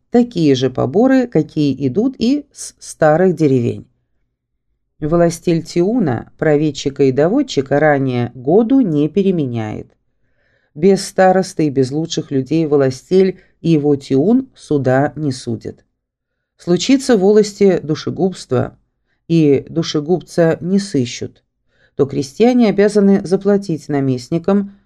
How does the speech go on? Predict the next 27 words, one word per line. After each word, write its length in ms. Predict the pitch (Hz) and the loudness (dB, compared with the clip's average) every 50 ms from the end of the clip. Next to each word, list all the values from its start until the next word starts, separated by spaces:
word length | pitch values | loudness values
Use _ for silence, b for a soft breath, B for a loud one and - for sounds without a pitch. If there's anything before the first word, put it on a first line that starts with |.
| _ _ | _ _
за 200 | - 127 151 135 | -4 0 0 0
голову 400 | 135 139 202 247 247 226 160 139 | 2 2 2 4 4 4 2 0
четыре 400 | - - 127 117 - 190 208 226 | -2 -4 -6 -2 0 2 2 4
рубля 360 | 214 220 185 151 151 180 202 | 2 2 0 0 0 2 2
виры 520 | 202 175 170 160 143 131 131 131 135 131 - _ _ _ _ _ _ _ _ _ _ | 2 2 2 2 4 4 4 2 0 -2 -6 _ _ _ _ _ _ _ _ _ _
и 240 | 156 151 143 135 131 | -4 0 0 0 0
платят 580 | 131 135 156 147 135 123 120 123 - 113 120 - | 0 0 2 2 4 2 2 -2 -6 -6 -6 -8
эту 220 | 143 135 - 113 | -12 -12 -10 -10
виру 400 | 113 120 160 196 226 240 247 247 | -8 -2 2 2 4 4 2 -2
целую 480 | 247 - - 156 151 139 139 151 160 170 | -4 -4 0 2 2 4 4 2 2 0
волостью. 720 | 156 156 165 151 139 117 113 117 - - _ - 50 - _ _ _ _ _ _ _ _ _ _ _ _ _ _ _ _ _ _ _ | -2 0 2 2 2 2 0 -4 -8 -16 _ -20 -20 -20 _ _ _ _ _ _ _ _ _ _ _ _ _ _ _ _ _ _ _
Если 380 | 151 151 175 165 165 - 156 | -2 0 0 0 0 -2 -2
же 280 | 147 135 147 139 131 120 | 0 2 2 2 2 0
сыщут 640 | - - - 185 214 240 240 - - 139 131 131 - | -4 -6 -2 0 2 2 0 0 -2 -2 -2 -4 -12
душегубца, 880 | - 135 143 143 - 165 160 139 147 135 131 - - - 120 110 - - - _ _ _ _ _ _ _ _ _ _ | -6 -6 -6 -2 -2 -4 -2 0 -2 -4 -4 -6 -8 -6 -4 -4 -4 -6 -14 _ _ _ _ _ _ _ _ _ _
то 100 | _ 165 | _ 0
выдают 520 | 170 185 214 190 - 247 202 185 165 - 143 | 2 2 4 4 4 4 4 2 0 0 -2
его 180 | 151 143 143 | 0 2 2
наместникам 800 | 139 143 131 131 131 120 117 113 - - 131 135 170 196 202 208 | 2 2 0 -2 0 -2 -2 -4 -2 -4 -4 -2 0 0 -2 -2
и 220 | 202 - - 151 139 | -2 -4 -4 -4 -4
их 100 | 131 - | -6 -8
тиунам, 640 | - - 147 131 117 120 120 135 170 196 208 208 b b b b b _ _ | -6 0 0 2 2 2 2 0 0 -2 -2 -4 b b b b b _ _
и 100 | - 185 | -4 0
тогда 280 | 190 185 170 175 254 294 | 0 0 0 2 2 2
ничего 400 | 285 269 226 - - 170 160 190 | 4 2 2 0 -2 -2 -2 0
не 140 | 208 202 196 | 0 0 -2
платят. 480 | 196 135 131 117 110 110 - - - | -2 -2 0 0 0 -4 -8 -14 -20